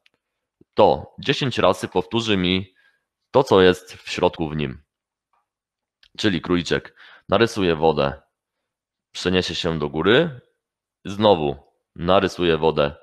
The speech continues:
przeniesie się do góry. Jeszcze tutaj sobie Olka wyrzucimy, bo nam tutaj spamuje. Przeniesie się do góry i tak w kółko będzie się wykonywać, y, ten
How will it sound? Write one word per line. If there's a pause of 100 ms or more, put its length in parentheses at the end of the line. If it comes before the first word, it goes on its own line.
przeniesie
się
do
góry. (1500)
Jeszcze
tutaj
sobie (560)
Olka
wyrzucimy,
bo
nam
tutaj
spamuje. (1200)
Przeniesie
się
do
góry (160)
i
tak
w
kółko
będzie
się
wykonywać, (640)
y,
ten